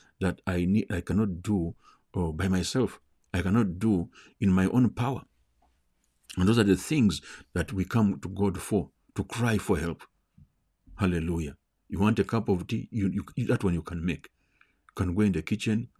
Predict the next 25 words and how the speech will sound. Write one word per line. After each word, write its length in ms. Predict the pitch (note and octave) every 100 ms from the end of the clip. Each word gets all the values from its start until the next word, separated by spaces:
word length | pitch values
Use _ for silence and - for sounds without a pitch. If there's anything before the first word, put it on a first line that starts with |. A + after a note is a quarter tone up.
| -
boil 280 | F2 G#2 G2
a 40 |
ke-, 240 | E2 G#2+ -
a 100 | F2+
kettle, 380 | - G#2 G2+ -
or 160 | F#2 E2+
go 160 | F#2+
in 140 | G2+ F#2
the 80 | E2+
kitchen 400 | - F#2+ G2 F2+
and, 200 | E2+ E2
uh, 120 | E2 - - - - _ - - - -
get 140 | G2
some 260 | - F#2+ E2
firewood. 560 | - G#2 G#2+ G#2 G2+
And 220 | F#2+ D#2+ D2 - - -
if 160 | -
you 140 | G2+ F2
are 60 |
in 120 | E2
the 100 | E2
village, 360 | E2+ G#2+ G#2+ G2
wherever 300 | G2+ A2+ G#2
you 200 | F2 F2+
are, 200 | F#2+ D2